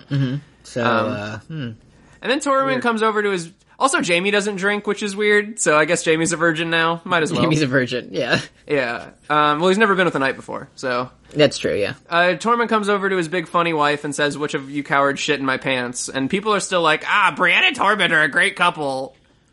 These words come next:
Speaker 2: What if the pervert with fucking act, with canonically shitty pants married him? Like, what?
Speaker 1: What if the, what if the Wyndham Hotel's pants pooper married the noble
Speaker 2: <laughs>
Speaker 1: Brienne of Tarth?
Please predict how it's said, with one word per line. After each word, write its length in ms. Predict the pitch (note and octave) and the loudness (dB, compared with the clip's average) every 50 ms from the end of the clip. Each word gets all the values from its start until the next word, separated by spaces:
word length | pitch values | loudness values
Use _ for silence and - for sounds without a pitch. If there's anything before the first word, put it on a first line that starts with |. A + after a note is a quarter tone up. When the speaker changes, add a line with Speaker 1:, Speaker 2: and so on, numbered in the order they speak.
| _ _ _ _ _ _ _ | _ _ _ _ _ _ _
Speaker 2:
What 160 | - G3 A3+ | -2 0 2
if 100 | C4+ C#4 - | 2 2 2
the 80 | G4+ | 0
pervert 460 | - - A3+ A#3 B3 A3+ A3+ G#3+ G#3+ F#3+ | 0 0 0 0 2 2 2 0 2 0
with 120 | F#3+ F3 | -4 -4
fucking 400 | - G#3 G3 G3 G3+ G3 F#3 F#3 - | 0 -2 0 0 0 -2 -2 0 0
act, 260 | F3 F3+ F3 F3+ D#3+ | 0 0 0 -2 -6
with 380 | F3 E3+ F3+ F3 - - - - | -4 -4 -4 -4 -6 -12 -6 -4
canonically 480 | - F#3 F3+ F3+ F#3+ G3+ F#3+ F#3+ F3+ F3+ | -2 0 2 2 2 0 0 0 -2 0
shitty 340 | - - G3 F#3 F#3+ F3 - | 0 0 0 0 0 -2 0
pants 400 | - F#3 F3+ F3 E3 D3+ - D#3+ | 0 2 2 2 0 -2 -4 -2
married 360 | D#3+ D#3 E3 E3 D#3 D3+ C#3+ | 0 2 2 4 2 2 0
him? 400 | C3+ B2+ C3+ C3 C3 C3 C#3 - - _ _ _ _ _ _ _ _ - | 0 -2 -2 -4 -6 -10 -12 -14 -18 _ _ _ _ _ _ _ _ -6
Like, 260 | D#3 D3+ C#3+ - - | -4 -4 -4 -4 -4
what? 320 | - E3 F#3 - G3 F3 E3+ | 0 2 2 4 2 2 2
Speaker 1:
What 220 | F3+ G3+ B3 C4+ | 0 0 2 2
if 120 | D4+ D4 D4 | 0 0 0
the, 260 | C4+ C4 C4 B3 G3+ F#3+ | 0 2 2 2 0 0
what 180 | A3 B3 B3+ | 2 2 2
if 160 | C#4 C4 - - | 2 0 2 2
the 120 | A#3+ G#3+ | 2 2
Wyndham 420 | F#3+ F#3+ A3 A#3 A#3 G#3+ B3 A3+ | 4 2 2 2 2 2 0 0
Hotel's 560 | G3+ G#3 A3 A3 G#3+ - A3 G#3 G3+ G3 D#3+ - | 2 2 2 0 2 2 2 2 2 2 0 -2
pants 340 | - G#3 G#3 G3+ F3+ - | -2 0 0 0 -2 -4
pooper 440 | - - F#3 E3+ D#3 - D#3 D3+ D3 D3 | -4 0 0 0 2 4 2 2 4 4
married 500 | E3 E3+ E3+ E3 D#3 D3 C#3+ C#3 C3 - - - - | 2 2 4 4 4 4 2 2 2 0 0 0 0
the 80 | - D#3 | -2 0
noble 420 | D3+ E3 E3+ F3 E3+ E3+ F#3 F#3 - | 0 0 0 0 0 2 0 0 0
Speaker 2:
<laughs> 20 | |
Speaker 1:
Brienne 280 | E3+ F3 F3 F#3 E3+ F3 | 0 0 0 0 0 -2
of 120 | D#3+ D3+ | -4 -4
Tarth? 380 | - - D#3+ C3+ A#2+ A2+ A#2 | -2 0 0 0 0 -2 -6